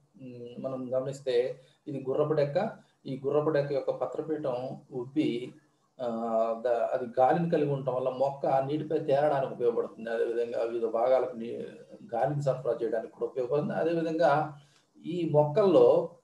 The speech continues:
గాలి గదులను కూడా మనం గమనించవచ్చు. ఈ గాలి గదులు మొక్కలోని అన్ని భాగాలకు ఆక్సిజన్ సరఫరా చేయడానికి ఉపయోగపడతాయి. అదేవిధంగా, ఆ, మొక్క నీటిపై తేలి ఉండడానికి కూడా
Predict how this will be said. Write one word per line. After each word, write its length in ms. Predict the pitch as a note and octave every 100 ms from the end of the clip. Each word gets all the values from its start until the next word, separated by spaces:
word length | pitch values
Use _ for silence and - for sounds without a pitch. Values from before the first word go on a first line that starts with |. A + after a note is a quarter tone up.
| B2+ C3+
గాలి 240 | C3+ F3
గదులను 340 | F3 E3 D#3 D3+
కూడా 220 | C#3+ C#3+
మనం 320 | D#3 A#2 A2
గమనించవచ్చు. 680 | G#2 G2 - F2+ - - _ _ _ _ _ _ _ _ -
ఈ 140 | D3 C3
గాలి 220 | C3+ E3
గదులు 600 | F#3 F3 E3 B2+ C3+ - -
మొక్కలోని 500 | B2+ C3 C3+ F3 E3+
అన్ని 220 | D#3 C#3 D3+
భాగాలకు 880 | D3+ C#3+ C3+ C3+ C3+ C#3 B2+ - -
ఆక్సిజన్ 380 | B2+ C#3 C#3+ -
సరఫరా 320 | A2+ - G#2+
చేయడానికి 420 | G#2 G2+ G2+ -
ఉపయోగపడతాయి. 500 | A2 A2 - - F#3+
అదేవిధంగా, 720 | F3 F#3 F3+ F#3 E3+ E3+ - - _ -
ఆ, 120 | D3
మొక్క 320 | C#3 C#3 C#3+ G3+
నీటిపై 420 | E3 F#3+ G3 G3
తేలి 280 | - E3 E3
ఉండడానికి 520 | D#3 C#3+ C3+ C3 -
కూడా 540 | C#3+ C#3+ B2 C3+ -